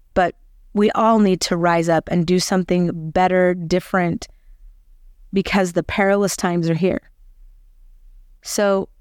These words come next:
in these perilous times, will you be a fellow laborer and a fel-, fellow soldier with me? Will you rise up and fight the good fight?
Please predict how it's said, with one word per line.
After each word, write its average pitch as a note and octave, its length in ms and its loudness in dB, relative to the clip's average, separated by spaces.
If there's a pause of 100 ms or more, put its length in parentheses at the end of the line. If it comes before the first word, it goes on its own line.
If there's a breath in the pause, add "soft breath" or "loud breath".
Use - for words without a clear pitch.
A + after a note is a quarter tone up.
(140)
in A#3 160 4
these A#3+ 200 2
perilous G#3+ 540 0
times, G3 460 0
will G3+ 100 2
you F#3+ 200 0
be F#3 480 0
a G3 80 -2
fellow F#3+ 460 0
laborer F3+ 600 0 (580)
and F#3 100 2
a F3+ 40 0
fel-, F#3 340 0
fellow G#3 380 0
soldier G3 480 0
with A#3+ 220 0
me? B3+ 200 0 (1700)
Will G3+ 80 2
you G3 120 4
rise G#3 300 2
up G3+ 200 0
and G3+ 120 2
fight F#3+ 540 -2 (400)
the F#3+ 80 0
good F3 200 0
fight? D3+ 400 -2